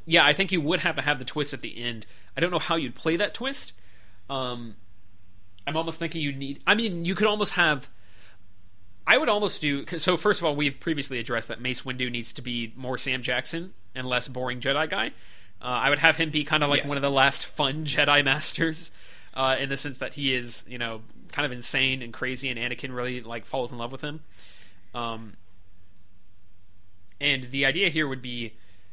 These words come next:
Speaker 1: that, uh, Mace, maybe Mace Windu finds out about it. Maybe Mace Windu goes to Kamino to check on the, the, you know, kind of, he, he gets a tip off. Maybe Obi-Wan and Anakin. It's,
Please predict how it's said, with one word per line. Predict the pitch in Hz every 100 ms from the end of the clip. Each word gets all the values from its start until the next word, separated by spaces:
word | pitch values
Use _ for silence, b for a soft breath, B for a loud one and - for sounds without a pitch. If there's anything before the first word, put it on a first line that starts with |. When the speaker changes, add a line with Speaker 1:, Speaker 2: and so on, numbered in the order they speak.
| -
Speaker 1:
that, | - 117 110 107 - - - -
uh, | 117 101 92 - - - - - - - - - -
Mace, | 151 156 131
maybe | 175 185 170
Mace | 160 151
Windu | 147 156 127
finds | - 117 107
out | 101
about | 95
it. | 107
Maybe | 147 151
Mace | 156 143
Windu | 156 147
goes | 135 127
to | 127
Kamino | 135 131 123 117
to |
check | 110 139 135
on | 113
the, | 110 107 110
the, | 110 71
you | 113
know, | 110
kind | - 110
of, | 101 b b b b b
he, | 143 147
he | - 233
gets | 196 190
a | 156
tip | - 151
off. | 127 127
Maybe | 165 180 170
Obi-Wan | 170 165 156
and | 151
Anakin. | 147 143 139
It's, | 147 170